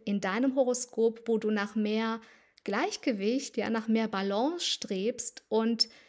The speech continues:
da die Mondfinsternis auf der Stier-Skorpion-Achse, also auf der sogenannten Werte- und Finanzachse stattfindet,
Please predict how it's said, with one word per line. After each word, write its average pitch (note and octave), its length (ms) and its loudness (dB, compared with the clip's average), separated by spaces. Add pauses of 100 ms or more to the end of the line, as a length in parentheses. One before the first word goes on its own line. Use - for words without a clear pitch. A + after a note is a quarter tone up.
(280)
da A#3+ 160 2
die A#3 140 4
Mondfinsternis B3 960 2
auf G#3+ 240 -4
der G#3+ 160 -2
Stier-Skorpion-Achse, A#3 1500 -2
also G3+ 220 -2
auf G3 120 -8
der G#3 120 -4
sogenannten G3+ 640 -4
Werte- G#3+ 800 -2
und A3 200 0
Finanzachse A3 800 -4
stattfindet, A3+ 880 -2